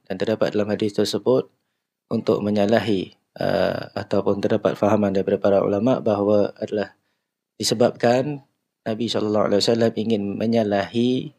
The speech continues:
kebiasaan orang-orang Ahlul Kitab yang berpuasa ju-, yang juga berpuasa pada sepuluh hari bulan Muharram. Baik. Dan itu adalah daripada syariat mereka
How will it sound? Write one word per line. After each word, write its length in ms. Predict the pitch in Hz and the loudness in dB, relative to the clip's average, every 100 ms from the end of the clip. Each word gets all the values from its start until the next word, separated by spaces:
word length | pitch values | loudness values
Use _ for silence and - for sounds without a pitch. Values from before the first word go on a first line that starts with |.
| - | -4
kebiasaan 880 | 113 110 107 - 107 107 107 110 - | 0 2 0 0 0 -2 -2 -4 -4
orang-orang 720 | 110 104 95 104 101 104 113 _ _ - | -2 0 2 2 0 -2 -8 _ _ -10
Ahlul 320 | 110 101 101 | -8 -6 -8
Kitab 480 | - - 107 143 - _ _ _ _ _ _ _ | -6 0 2 0 -2 _ _ _ _ _ _ _
yang 400 | 104 101 95 123 - _ _ - | 0 0 0 -6 -16 _ _ -6
berpuasa 720 | 110 - 107 101 123 131 131 | -4 2 2 2 2 2 2
ju-, 180 | 127 143 | 0 -4
yang 300 | 110 110 104 | -4 -2 0
juga 320 | 139 143 113 | 4 4 4
berpuasa 480 | 107 104 98 110 117 | 2 2 4 2 4
pada 400 | 95 110 156 _ _ _ _ - | 4 2 0 _ _ _ _ -8
sepuluh 320 | - 101 95 | -2 2 2
hari 240 | 101 101 | 2 0
bulan 240 | 98 110 107 | 2 0 0
Muharram. 560 | 104 127 123 113 98 _ _ _ _ _ _ _ _ _ _ - | -4 -4 -2 -4 -6 _ _ _ _ _ _ _ _ _ _ -8
Baik. 240 | 113 - _ _ _ _ _ _ _ _ _ - | -8 -10 _ _ _ _ _ _ _ _ _ -8
Dan 320 | - 73 - | -6 -6 -10
itu 240 | - - | -4 2
adalah 400 | 107 101 101 95 | 2 4 2 0
daripada 400 | 101 107 104 107 98 | -2 -2 -2 0 0
syariat 340 | 110 104 101 107 | 0 0 2 0
mereka 560 | 104 101 127 156 180 | 0 2 2 2 0